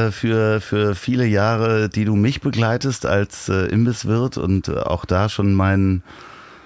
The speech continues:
mein <laughs> Leben mit beeindruckt hast, zumindest, äh, so weit, dass ich mit einigen Freunden, äh, eine ge-, einige gewisse Sprachen, äh, Sprüche übernommen habe.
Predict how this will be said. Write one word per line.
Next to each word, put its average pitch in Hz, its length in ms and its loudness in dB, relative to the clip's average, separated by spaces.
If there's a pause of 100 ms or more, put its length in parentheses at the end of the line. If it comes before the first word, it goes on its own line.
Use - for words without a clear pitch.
(840)
mein 92 380 2
<laughs> 143 260 0
Leben 170 380 0 (300)
mit - 300 -4
beeindruckt 117 560 -2
hast, 107 260 -2
zumindest, 113 480 0 (460)
äh, 98 200 2
so 104 180 2
weit, 107 200 0
dass 101 120 0
ich 92 140 -2 (160)
mit 101 200 2
einigen 101 320 2
Freunden, 110 560 0
äh, 98 440 0
eine 98 580 2
ge-, 92 260 -4
einige 101 380 0
gewisse 95 680 0
Sprachen, 113 840 -2
äh, 101 140 -2
Sprüche 123 380 -4
übernommen 110 500 0
habe. 101 420 0